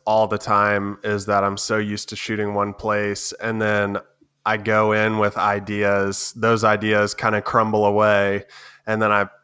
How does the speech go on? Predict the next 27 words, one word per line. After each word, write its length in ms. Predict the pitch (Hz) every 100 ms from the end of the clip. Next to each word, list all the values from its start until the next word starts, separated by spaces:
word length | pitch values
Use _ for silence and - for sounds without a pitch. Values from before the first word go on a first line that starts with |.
| _
you 220 | 120 107 104
know, 180 | 98 -
pick 180 | 131 -
myself 500 | 110 - 113 107 -
back 240 | 107 101 107
up 160 | -
off 180 | 104 -
the 80 | 98
ground 440 | 104 101 101 101
and 120 | 98
go 160 | 98 104
out 420 | 101 101 98 -
and 240 | 107 98 -
tackle 400 | 107 98 104 104
it 80 | 98
again 420 | 90 104 110 104
with 160 | 95 104
a 60 |
different 320 | 101 95 98
mindset. 600 | 95 95 101 104 104 101 -
And 140 | 110
I 80 | 117
think 220 | 113 113 _
that 300 | 113 - -
the 120 | 113
adaptation 1080 | 120 120 107 - - 110 113 - 107 101 101
there 440 | 98 98 95